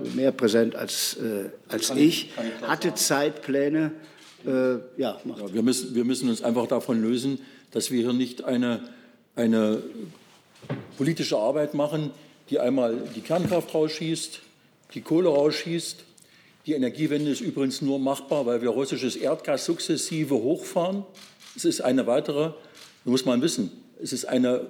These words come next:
Speaker 2: weitere Brückentechnologie, die wir für die nächsten Jahrzehnte haben, von der am meisten partizipiert, neben dem Weltklima, Russland.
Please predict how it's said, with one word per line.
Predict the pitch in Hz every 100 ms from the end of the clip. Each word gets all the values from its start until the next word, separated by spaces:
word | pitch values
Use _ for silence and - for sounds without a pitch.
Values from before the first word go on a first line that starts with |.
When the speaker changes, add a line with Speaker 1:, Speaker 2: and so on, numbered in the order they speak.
| 131
Speaker 2:
weitere | 127 147 139
Brückentechnologie, | 127 143 156 160 170 170 165 156 151 170
die | 156 151
wir | 139
für | 131
die | 127
nächsten | 135 160 -
Jahrzehnte | 143 123 135 127 127 107
haben, | 110 131 202 - - - - - - -
von | 113
der | 127 139 147 - -
am | 117 113
meisten | 139 156 - 143
partizipiert, | 131 156 139 - 117 - 170 190 - - 113
neben | 110 107
dem | 95
Weltklima, | 120 - - 160 160 175 165 - _ _ _ _ _ _ _ _ -
Russland. | 127 - 92 -